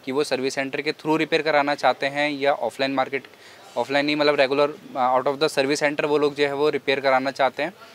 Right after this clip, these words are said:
और, uh, डट के काम करें, products में enhancement करें। ऐसा ना करें कि suddenly एकदम से कोई product ही बंद कर दिया market में देना, जैसे Avita और Eyeball के case में हुआ। अभी Realme ने भी अपने जो है वो laptops बंद कर दिए।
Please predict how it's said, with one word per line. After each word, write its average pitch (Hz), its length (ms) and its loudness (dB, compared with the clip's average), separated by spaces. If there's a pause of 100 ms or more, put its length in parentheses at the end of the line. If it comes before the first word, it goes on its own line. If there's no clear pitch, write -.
(380)
और, 185 140 6
uh, 139 1040 -4
डट 147 160 2
के 196 160 2
काम 185 300 4
करें, 185 260 2 (760)
products 151 440 4
में 190 280 2 (100)
enhancement 151 560 -2
करें। 180 160 2
ऐसा 165 260 0
ना 170 100 2
करें 170 160 0
कि 175 60 -6
suddenly 160 260 -2
एकदम 165 340 -2
से 165 200 0 (520)
कोई 160 120 2
product 156 420 2
ही 170 80 -2
बंद 156 240 0
कर 147 120 2
दिया 143 220 2
market 143 340 0
में 143 140 -4
देना, 139 260 0 (300)
जैसे 131 180 -2
Avita 139 340 2
और 147 160 6
Eyeball 131 380 0
के 143 100 0
case 135 280 -4
में 139 80 -6
हुआ। 135 240 -6 (280)
अभी 143 320 2
Realme 147 200 2
ने 151 100 0
भी 156 80 2
अपने 151 240 -2
जो 147 120 2
है 147 80 2
वो 147 120 2
laptops 135 440 0
बंद 143 200 -2
कर 135 120 -2
दिए। 131 200 -4